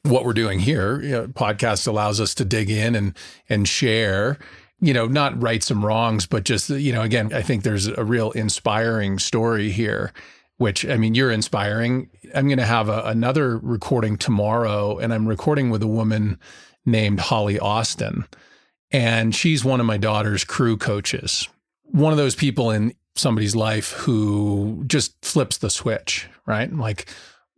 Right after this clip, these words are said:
turned my daughter on completely through a couple of workshops and, and, you know, weekend clinics and things like that. And then Taylor has gotten to know her over the years. And, and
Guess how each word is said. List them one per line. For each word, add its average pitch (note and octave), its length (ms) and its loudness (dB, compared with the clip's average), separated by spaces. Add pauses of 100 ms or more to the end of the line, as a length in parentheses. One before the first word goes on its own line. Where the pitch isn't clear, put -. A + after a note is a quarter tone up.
(160)
turned C#3 280 4
my A2 140 2
daughter G#2 400 2
on G#2 260 0
completely A2 720 0
through G#2 300 2
a G2+ 60 0
couple G2+ 280 0
of G2 120 0
workshops G2+ 640 0
and, G2 240 0
and, G2 320 -2
you A2 100 -2
know, G#2+ 100 0
weekend G2 600 0 (600)
clinics G#2+ 440 2
and G#2 100 0
things G#2 200 2
like F#2+ 160 0
that. G#2 240 0
And G2 120 0
then G2 220 -2
Taylor G2+ 300 0
has F#2 120 -2
gotten G2 200 -2
to G2 80 -2
know G2 160 2
her G2 140 0
over G2 120 -2
the G2+ 80 -2
years. G#2 320 0
And, A2+ 180 -2
and G2 300 -2